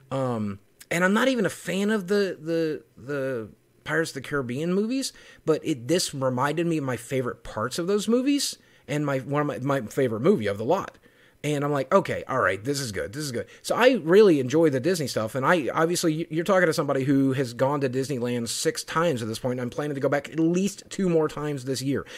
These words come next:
You're talking about somebody who's watched every Disney film and watches them over and over again, and you're talking about somebody who's just eats, sleeps, and breathes Disney. I watch a lot of Disney creators on YouTube talking about the parks and talking about the history of the parks and talking about the history of Walt. So I'm, I'm obviously the target audience, and I loved every second of it.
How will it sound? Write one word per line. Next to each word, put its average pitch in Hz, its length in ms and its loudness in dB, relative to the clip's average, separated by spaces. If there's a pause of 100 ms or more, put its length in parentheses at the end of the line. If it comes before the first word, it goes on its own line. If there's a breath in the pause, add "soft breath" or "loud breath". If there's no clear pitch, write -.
(140 loud breath)
You're 131 60 -6
talking 151 180 2
about 143 160 2
somebody 147 220 0
who's 135 100 -2
watched 147 400 -2
every 135 460 2
Disney 127 380 0
film 98 360 -6 (240 loud breath)
and 120 100 -2
watches 127 320 -2
them 123 140 0
over 120 160 4
and 120 80 -2
over 139 180 0
again, 92 220 -4
and 110 80 -2
you're 123 80 -2
talking 139 240 0
about 117 160 -2
somebody 123 240 -2
who's 120 160 -4
just 117 260 -8 (320 loud breath)
eats, 151 300 -2
sleeps, 139 300 -2
and 113 120 -4
breathes 143 280 4
Disney. 139 260 0
I 151 160 2
watch 123 360 0
a - 100 -6
lot 113 200 -2
of 127 160 -2
Disney 120 380 -4
creators 131 500 -2
on 139 160 -2
YouTube 147 300 -4
talking 120 240 -2
about 131 160 -2
the 131 60 -8
parks - 280 -2
and 113 100 -10
talking 117 180 -4
about 127 100 -4
the 127 60 -8
history 196 280 -2
of 139 60 0
the 117 60 -4
parks 117 200 -4
and 131 80 -8
talking 139 120 -2
about 131 120 -4
the 135 80 -4
history 151 300 -2
of 120 80 -4
Walt. 151 240 0 (240 loud breath)
So - 200 0
I'm, 160 380 0
I'm 160 260 2
obviously 131 460 0
the 110 80 -6
target 107 300 -2
audience, 113 320 -2
and 135 100 -6
I 165 120 2
loved 107 260 0
every 80 200 -4
second - 300 -6
of 62 80 -10
it. 62 100 -14